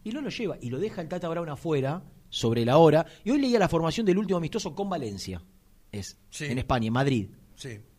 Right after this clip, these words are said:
Speaker 1: Jugó Lorenzo de lateral, Lorenzo marcador central,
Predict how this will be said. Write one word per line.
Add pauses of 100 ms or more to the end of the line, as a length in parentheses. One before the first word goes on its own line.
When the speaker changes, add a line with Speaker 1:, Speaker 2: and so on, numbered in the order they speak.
(340)
Speaker 1:
Jugó
Lorenzo
de
lateral,
Lorenzo
marcador
central,